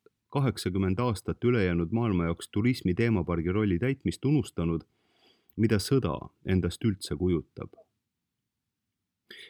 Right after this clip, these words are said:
New York Times teatas äsja, et Ursula von der Leyeni sõnul kindlustab Euroopa Liit Ukrainat majandusliku ja sõjalise abiga, eesmärgiga muuta riik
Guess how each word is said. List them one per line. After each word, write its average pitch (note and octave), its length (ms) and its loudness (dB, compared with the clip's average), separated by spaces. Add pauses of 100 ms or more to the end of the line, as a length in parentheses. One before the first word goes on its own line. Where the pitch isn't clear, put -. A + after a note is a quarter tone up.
New C3+ 140 4
York E3 240 2
Times G2 460 0
teatas G2 360 -2
äsja, G#2+ 380 -2 (400)
et G2 180 0
Ursula A#2+ 440 0 (100)
von F#2 160 2
der F2+ 160 2
Leyeni A2+ 400 2
sõnul A2 400 0 (460)
kindlustab G2+ 480 2
Euroopa A#2 400 2
Liit A#2 240 0
Ukrainat A2 560 -2
majandusliku F#2+ 880 0
ja G2+ 80 2
sõjalise G2 500 0
abiga, F#2+ 420 0 (520)
eesmärgiga F2 580 2
muuta F2+ 380 0
riik A#2 320 -2